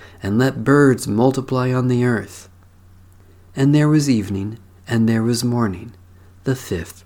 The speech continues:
day. And God said, "Let the earth bring forth living creatures of every kind, cattle and creeping things,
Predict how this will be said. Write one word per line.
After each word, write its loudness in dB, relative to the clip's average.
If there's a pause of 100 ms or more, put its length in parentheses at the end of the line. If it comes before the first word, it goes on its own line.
(120)
day. -10 (1700)
And 0
God 0
said, -6 (460)
"Let 2
the 4
earth 0
bring 0
forth -2
living 2
creatures -4
of -6
every 0
kind, -8 (400)
cattle -2
and -8
creeping 0
things, -10